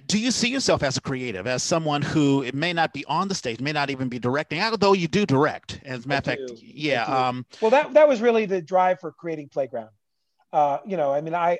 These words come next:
Speaker 2: I was enjoying working with Traveling Jewish Theater. It's an ensemble company, but that was not gonna be my artistic home. And so I started, uh, Playground in ninety-four with,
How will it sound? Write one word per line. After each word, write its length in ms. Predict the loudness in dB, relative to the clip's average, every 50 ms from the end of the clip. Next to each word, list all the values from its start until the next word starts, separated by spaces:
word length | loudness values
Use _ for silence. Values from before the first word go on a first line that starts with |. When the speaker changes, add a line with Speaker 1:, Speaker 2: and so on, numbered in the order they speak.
| -4 _ -6
Speaker 2:
I 280 | -4 -2 -2 -2 -4 -4
was 280 | -4 -6 -6 -6 -8
enjoying 540 | -12 -14 -12 -6 -4 -2 -2 -2 -2 -4 -4
working 320 | -6 -6 -6 -6 -8 -10
with 160 | -10 -10 -8 -6
Traveling 280 | -4 -2 -2 -2 -4
Jewish 180 | -8 -14 -14 -14
Theater. 320 | -14 -12 -8 -8 -8 -8
It's 160 | -8 -10 -10
an 100 | -12 -12
ensemble 480 | -12 -14 -16 -12 -8 -8 -6 -6 -8 -8
company, 400 | -8 -8 -10 -10 -10 -12 -12 -12
but 140 | -12 -12 -14 _ _ _ _ _ _ -2
that 120 | -2 -2
was 120 | -2 -4 -4
not 200 | -4 -4 -4 -4
gonna 120 | -6 -8
be 160 | -10 -10 -12
my 300 | -10 -8 -8 -6 -4 -2
artistic 480 | -2 -4 -4 -6 -10 -16 -16 -18 -14 -10
home. 320 | -8 -6 -6 -8 -8 -12 -18 _ _ _ _ _ _ -14
And 180 | -14 -14 -14 -10
so 460 | 0 2 4 4 4 4 2 -2 -4 -6
I 120 | -6 -8
started, 520 | -8 -2 0 2 2 2 0 -2 -8 -12 -16 _ _
uh, 240 | -6 -4 -2 -2 -2
Playground 460 | -2 -2 -4 -2 -2 -2 -2 -2 -4
in 100 | -6 -10
ninety-four 880 | -10 -10 -10 -10 -12 -14 -14 -10 -6 -4 -2 0 0 2 2 0 -2 -4 -6 _ _ _ _ _
with, 260 | -10 -8 -6 -6 -8